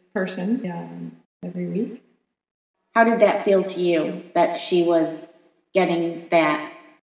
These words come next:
Speaker 2: support?
Speaker 1: Absolutely wonderful, because it was a lot off my plate. I, I didn't know how to advise her otherwise. Um, we felt blessed that we could make it happen financially.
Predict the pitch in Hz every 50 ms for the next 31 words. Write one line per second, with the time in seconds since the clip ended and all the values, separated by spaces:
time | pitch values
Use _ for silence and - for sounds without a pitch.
0 | _ _ - 160 - - 170 147 135 104 - - - - _ _ _ _ _ _
1 | _ - - 214 240 233 - - 226 220 220 226 214 - 202 208 208 202 202 202
2 | 202 196 - _ _ _ - 185 190 202 240 277 269 - - 170 165 165 175 175
3 | 170 - 175 170 165 165 165 165 165 - - 175 180 175 170 170 170 170 175 175
4 | 175 175 175 - - 180 175 190 202 190 214 226 240 285 - - - 180 - -
5 | 170 175 190 185 175 170 170 170 170 170 170 160 - - - - 175 170 170 165
6 | 160 160 170 208 214 202 - - 175 170 165 - 175 202 247 240 214 190 170 156
7 | 156 165 170 175 202 208 - - _ _ - 180 175 175 175 - - - - 196
8 | 190 185 190 196 185 175 - 185 175 175 185 180 - - - - 180 180 180 -
9 | - - 190 180 175 175 170 170 165 170 170 - - _ _ _ _ _ _ _
10 | _ - 175 175 175 175 175 170 170 165 160 160 - 208 202 196 196 - - 180
11 | 170 160 160 175 180 - 240 240 269 311 - -